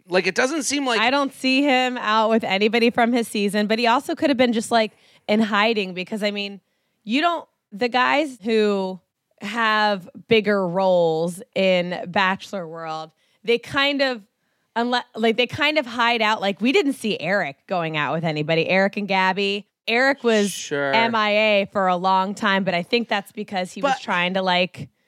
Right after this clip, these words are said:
Speaker 2: not get in trouble for doing stupid shit. Like, uh, I don't know.
Speaker 1: I don't, I don't know. I, I, I, it is a, this season more than any other,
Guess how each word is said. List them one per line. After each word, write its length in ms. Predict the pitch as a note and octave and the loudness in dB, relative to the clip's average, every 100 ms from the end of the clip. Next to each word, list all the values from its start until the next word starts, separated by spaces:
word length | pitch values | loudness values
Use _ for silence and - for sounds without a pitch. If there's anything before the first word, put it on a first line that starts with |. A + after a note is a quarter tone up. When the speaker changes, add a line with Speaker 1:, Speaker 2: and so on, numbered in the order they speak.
| _ _ _ | _ _ _
Speaker 2:
not 560 | G3 F#3 F#3+ G3 G3 F#3 - _ - F#3+ | -2 0 2 2 0 -4 -12 _ -14 -4
get 200 | A#3 A3+ | 0 2
in 140 | B3+ | 0
trouble 580 | A3 C4 D#4 D4+ G3+ F3+ | 0 0 2 2 0 -2
for 180 | A#3 G#3+ | -2 0
doing 260 | A#3 A#3 | 0 0
stupid 380 | - B3+ G#3+ B3+ | -4 -8 -6 -6
shit. 280 | - D#4+ - | -2 -2 0
Like, 400 | G3 G3 F#3+ _ _ | -4 -6 -8 _ _
uh, 40 | - - - - | -18 -16 -16 -12
I 200 | - A#3+ | 0 2
don't 120 | C4+ | 2
know. 380 | C#4+ C#4 F#3 E3 F3 | 2 2 0 -2 -6
Speaker 1:
I 160 | A#3 | -8
don't, 120 | A3+ - _ F#3 | -8 -10 _ 2
I 160 | A3+ | 2
don't 180 | C4+ G3+ | 2 -2
know. 480 | F3+ F#3+ F3+ E3 D3+ - | 0 2 2 0 -4 -6
I, 120 | F#3 | -4
I, 260 | F3+ G3 G3 F#3+ F3 - | -2 -2 -2 -8 -8 -6
I, 40 | G3 | -4
it 120 | G#3 | -2
is 240 | B3 C#4 A3+ | -2 -4 -4
a, 200 | B3 G#3+ _ _ _ _ - | -6 -10 _ _ _ _ -12
this 260 | E3+ D4 | -6 -4
season 640 | - - - A#3+ A#3 G3 F#3+ | -4 -4 -6 -4 -4 -4 -4
more 280 | G3 G3 G3 | -2 0 0
than 160 | F3 | -2
any 340 | E3+ F3 F3+ F3 | -4 -4 -2 -2
other, 600 | E3+ D#3+ D#3 D3 C3+ | 0 0 0 0 -4